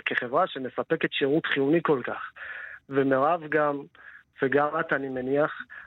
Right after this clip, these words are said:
אתם גם מבינות שבענף השירותים, הרווחים זה, זה לא רווחים של חברות סטארט-אפ או חברות שעושות אקזיט או טכנולוגיות. אנחנו מדברים על ענף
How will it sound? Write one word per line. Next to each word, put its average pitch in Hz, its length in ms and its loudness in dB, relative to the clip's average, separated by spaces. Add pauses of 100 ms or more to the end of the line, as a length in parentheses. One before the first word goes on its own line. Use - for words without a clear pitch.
(120)
אתם 139 220 0
גם 139 220 0
מבינות 139 380 2
שבענף 143 440 0
השירותים, 156 760 2
הרווחים 135 680 0
זה, 143 120 4 (260)
זה 131 80 0
לא 180 360 6 (100)
רווחים 156 340 0
של 151 220 0 (360)
חברות 151 320 2
סטארט-אפ 180 500 0 (120)
או 147 480 4
חברות 143 300 2
שעושות - 400 0
אקזיט 175 480 -2
או 143 220 4
טכנולוגיות. 147 800 0
אנחנו 185 380 0
מדברים 156 480 0
על 139 140 2
ענף 131 280 0